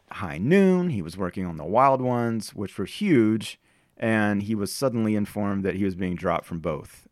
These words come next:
And he says that he wasn't surprised because, you know, this was already happening to other, like, left-wing leaning people that he was associated with, and he sort of expected his turn would come.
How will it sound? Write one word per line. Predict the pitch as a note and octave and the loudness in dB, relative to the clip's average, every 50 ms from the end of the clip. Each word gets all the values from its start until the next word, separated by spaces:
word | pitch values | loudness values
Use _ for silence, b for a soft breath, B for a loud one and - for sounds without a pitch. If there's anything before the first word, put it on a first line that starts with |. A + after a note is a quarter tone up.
| _ | _
And | _ - F2 D#2+ D#2+ D#2+ D#2+ D#2 - | _ -12 -10 -10 -8 -10 -10 -12 -12
he | E2 F2 F#2 | -12 -12 -12
says | E2+ - C3+ C#3 B2 G2+ F2 | -6 -4 -4 -4 -4 -6 -6
that | - G#2+ F#2+ | -2 -2 0
he | F#2+ A2 | 0 0
wasn't | G#2+ G#2 G#2+ G#2+ F2 G2 F2 - | 0 2 2 2 0 -2 -6 -6
surprised | - F#2+ - - A2+ G2+ G2+ G#2+ A#2+ C#3 D3+ D#3 C3+ G#2+ | -6 -8 -6 -2 0 2 4 4 4 2 2 -2 -6 -8
because, | G2 F#2 G#2 F#2+ F#2 E2+ E2+ F#2 | -6 -4 -4 -4 -4 -4 -8 -8
you | G2+ F#2 | -6 -4
know, | E2+ E2 E2 E2 | -4 -4 -4 -6
this | E2+ E2+ F2+ E2 - - | -6 -8 -8 -8 -8 -10
was | F2 D#2 | -8 -6
already | F2 E2 D#2+ E2 D#2+ | -4 -4 -4 -6 -4
happening | E2+ F2 F2 - D2 F2 E2+ E2+ E2+ E2 | -4 -4 -4 -4 -4 -8 -8 -8 -10 -12
to | - - F2 E2 D#2+ D#2+ D#2+ | -10 -10 -8 -8 -6 -6 -6
other, | E2 D#2+ E2 D#2+ D#2 D2+ _ - | -6 -6 -6 -8 -8 -10 _ -16
like, | D2+ - - | -16 -14 -10
left-wing | F2+ F2 E2 D2+ - F2 E2+ E2 D#2+ D#2+ E2 | -8 -8 -8 -8 -8 -10 -8 -8 -8 -8 -8
leaning | E2 D#2+ D#2+ D#2 D2+ D#2 | -8 -8 -8 -8 -10 -8
people | - F#2 F2 - E2 D#2+ | -8 -8 -8 -6 -6 -6
that | D#2 D#2 D#2 D#2+ | -6 -8 -8 -8
he | E2+ E2 D#2+ | -10 -10 -10
was | D2+ D#2 C#2+ | -10 -14 -14
associated | - - - C#3 C3+ C3 - B2+ B2 A#2 A2+ | -10 -2 0 0 0 0 0 0 0 0 2
with, | A2+ A2+ A2+ A2 - - _ b b b b b b b b b b b | 2 2 2 2 0 -4 _ b b b b b b b b b b b
and | - F2 E2+ E2 E2+ | -8 -6 -6 -4 -4
he | F2 F2 E2+ | -6 -6 -6
sort | - - G2 E2+ E2 | -6 -6 -8 -6 -6
of | D#2+ D2 | -6 -8
expected | D#2+ C#2+ - - G2+ F#2 F2 - E2 - | -8 -10 -4 -2 -2 -2 -2 -4 -8 -8
his | F2+ E2+ - | -8 -8 -8
turn | - - F#2 E2+ E2 D#2 | -8 -10 -8 -8 -8 -10
would | D2+ - - | -12 -10 -6
come. | - A#2+ B2+ C3+ D#3 F3+ | -2 0 0 0 -2 -4